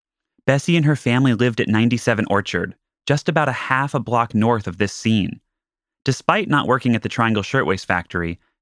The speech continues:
Bessie would have been there as a witness to both the anguish and the silence that followed.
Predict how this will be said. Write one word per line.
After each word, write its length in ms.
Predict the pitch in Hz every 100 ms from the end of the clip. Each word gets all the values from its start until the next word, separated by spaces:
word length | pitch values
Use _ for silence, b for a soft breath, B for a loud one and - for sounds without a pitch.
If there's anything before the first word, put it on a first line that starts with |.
| -
Bessie 220 | 131 208
would 140 | 226
have 100 | 214
been 240 | - 143 165
there 220 | 98 98
as 100 | 104
a 60 |
witness 480 | 98 120 - 104 -
to 80 | -
both 240 | 104 107
the 120 | - -
anguish 520 | 92 104 123 160 - -
and 200 | 113 131
the 60 |
silence 480 | - 104 101 92 -
that 140 | 87
followed. 480 | - 90 85 87 92